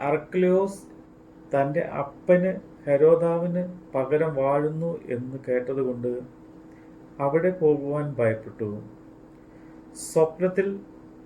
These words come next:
അരുളപ്പാടുണ്ടായിട്ട് ഗലീല പ്രദേശങ്ങളിലേക്ക് മാറിപ്പോയി.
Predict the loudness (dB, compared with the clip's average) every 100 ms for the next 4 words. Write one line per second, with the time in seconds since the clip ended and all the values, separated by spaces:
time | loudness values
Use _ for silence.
0 | -14 -4 2 2 2 0 0 0 2 4
1 | 2 2 -2 -2 -6 -18 -20 -20 -20 -14
2 | -2 0 2 2 4 2 2 -6 0 4
3 | 4 4 -6 -6 -2 0 0 -4 -12 -12
4 | -12 -4 -2 -4 -6 -6 -6 -6